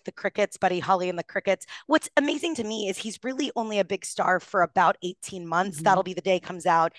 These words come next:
Speaker 1: in fifty-seven. This event happens in fifty-nine. But in those eighteen months,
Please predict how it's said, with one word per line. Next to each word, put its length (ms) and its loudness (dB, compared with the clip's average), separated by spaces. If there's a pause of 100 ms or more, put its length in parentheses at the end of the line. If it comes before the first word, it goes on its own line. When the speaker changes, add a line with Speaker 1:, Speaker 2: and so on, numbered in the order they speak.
(200)
Speaker 1:
in 80 -6
fifty-seven. 760 2
This 160 -6
event 220 -2
happens 340 -4
in 80 -4
fifty-nine. 720 0 (280)
But 120 4 (100)
in 200 0
those 280 2
eighteen 460 -6
months, 500 0